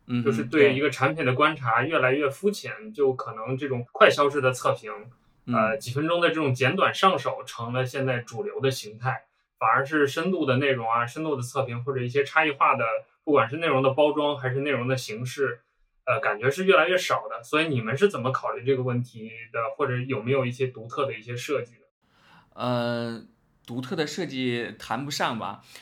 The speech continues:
Speaker 1: 但我，我在一开始写内容的时候，我会明确几个观点。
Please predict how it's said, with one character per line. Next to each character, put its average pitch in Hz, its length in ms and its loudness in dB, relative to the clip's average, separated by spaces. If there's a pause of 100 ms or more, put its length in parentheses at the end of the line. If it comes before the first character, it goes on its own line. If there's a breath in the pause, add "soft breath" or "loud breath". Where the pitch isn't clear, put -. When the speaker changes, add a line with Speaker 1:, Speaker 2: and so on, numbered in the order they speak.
(120)
Speaker 1:
但 214 180 2
我， 127 140 0
我 113 200 0
在 175 180 2
一 202 100 -4
开 185 180 -6
始 156 160 -4
写 131 180 -6
内 127 100 -4
容 143 100 -4
的 127 60 -2
时 123 100 -6
候， 113 80 -6
我 120 120 -6
会 143 120 -8
明 120 240 -2
确 127 380 -4
几 104 180 -14
个 131 160 -8
观 135 240 -8
点。 110 220 -8